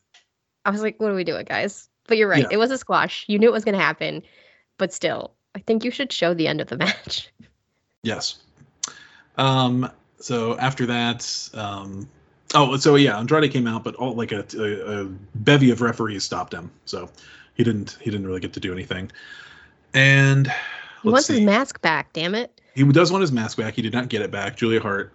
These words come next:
Speaker 2: has, has her hands, like, wrapped very tightly around that. Um,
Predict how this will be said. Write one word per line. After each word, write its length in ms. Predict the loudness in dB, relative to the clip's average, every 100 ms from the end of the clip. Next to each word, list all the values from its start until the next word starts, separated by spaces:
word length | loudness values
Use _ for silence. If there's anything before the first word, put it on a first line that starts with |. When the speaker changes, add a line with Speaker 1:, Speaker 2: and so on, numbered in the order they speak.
| -12
Speaker 2:
has, 520 | -10 -6 -8 -8 -10
has 140 | -8
her 160 | -4 -6
hands, 360 | -6 -10 -10 -8
like, 160 | -4
wrapped 280 | -4 -4 -6
very 180 | -6 -4
tightly 260 | -2 -4
around 260 | -4 -8 -6
that. 220 | -8 -8 _ _ -16 -16 -20 -20 -20 _ _ -2
Um, 640 | 2 2 2 0 0